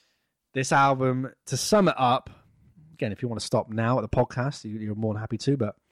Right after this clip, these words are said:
it's a very pop punk sounding band playing big Motown hits. That is essentially the, the T L D R, um, version of it. So, yeah.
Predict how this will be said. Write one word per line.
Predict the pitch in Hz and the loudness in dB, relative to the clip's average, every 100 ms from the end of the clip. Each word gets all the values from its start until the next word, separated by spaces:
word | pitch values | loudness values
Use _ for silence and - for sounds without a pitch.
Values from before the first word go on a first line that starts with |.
| _ _ _ _ _ | _ _ _ _ _
it's | - | -4
a | 123 | 4
very | 151 156 | 4 4
pop | - 160 - | 2 2 2
punk | 143 135 | -2 0
sounding | 139 123 117 | 0 0 0
band | 107 107 104 101 - _ | 0 0 0 -6 -14 _
playing | - 101 101 90 | -8 -6 -6 -4
big | 110 107 - | -2 -2 -4
Motown | 110 104 101 - 92 92 | -6 -4 -4 -4 -8 -8
hits. | - 90 - - - _ _ | -10 -12 -12 -20 -20 _ _
That | 92 | -6
is | 104 | -6
essentially | 101 - 120 117 - 104 98 | -6 -4 -4 -4 -6 -8 -8
the, | 95 95 _ _ _ - | -8 -12 _ _ _ -16
the | 95 | -12
T | - 113 | -4 -2
L | 104 104 | 0 -2
D | 107 101 | -2 -2
R, | 98 95 95 - _ _ _ _ _ _ | -2 -2 -4 -8 _ _ _ _ _ _
um, | 95 92 92 92 92 _ _ _ _ - _ _ _ _ _ _ _ _ | -14 -14 -14 -18 -20 _ _ _ _ -20 _ _ _ _ _ _ _ _
version | 104 113 107 101 98 | -4 2 2 2 -4
of | 87 90 | -12 -12
it. | 90 _ | -16 _
So, | - 135 123 123 - _ _ _ _ _ _ _ _ _ _ _ _ _ _ _ _ _ | -10 -6 -4 -6 -10 _ _ _ _ _ _ _ _ _ _ _ _ _ _ _ _ _
yeah. | 156 143 117 | -8 -6 -6